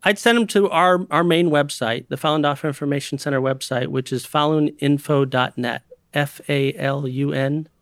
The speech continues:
I N F O dot N E T. Um, there you're going to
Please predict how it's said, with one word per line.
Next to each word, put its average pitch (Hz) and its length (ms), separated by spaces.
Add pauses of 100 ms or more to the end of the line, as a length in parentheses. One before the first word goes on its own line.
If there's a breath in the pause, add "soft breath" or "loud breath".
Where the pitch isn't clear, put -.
(340)
I 135 240
N 139 340
F 135 240
O 147 300 (100)
dot 131 240
N 131 140
E 127 80
T. 127 340 (460 soft breath)
Um, 139 380 (200)
there 170 280
you're 175 120
going 160 300
to 143 380